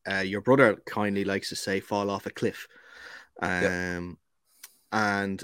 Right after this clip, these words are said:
Speaker 1: I think that's, we'll get back to the usual now with Russ. And, um, yeah, I just, I, I think the, the Broncos are in a lot of trouble. And look,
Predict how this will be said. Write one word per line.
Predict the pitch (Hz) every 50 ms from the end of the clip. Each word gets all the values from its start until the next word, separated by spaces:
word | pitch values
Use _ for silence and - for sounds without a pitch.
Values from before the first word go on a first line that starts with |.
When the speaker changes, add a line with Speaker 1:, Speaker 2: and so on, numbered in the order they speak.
| - -
Speaker 1:
I | 107 107
think | - - 113 107 98 - -
that's, | - 110 113 - - -
we'll | 110 104
get | 104 107 92 - - -
back | 117 110 104 - -
to | - - 110 104 101 - - -
the | - 113 101 104
usual | 104 107 110 110 107 98 104 101 98 95
now | 95 95 95 95
with | 90 90 95 98 82 -
Russ. | - 92 98 92 - - -
And, | 82 - - - - - - - - - - - _ _ _ _ _ -
um, | - 95 95 90 92 90 -
yeah, | - 127 113 113
I | 117
just, | 117 - 135 - - - -
I, | - 123 - - - - - -
I | - 110
think | - - 117 117 -
the, | 117 113 107 107 107 - _
the | -
Broncos | 101 - 113 113 120 127 135 127 120
are | 123 117
in | 113 110 110
a | 107
lot | 107 113 107 -
of | -
trouble. | - - 117 117 113
And | 110 107 104 104
look, | 107 117 - - -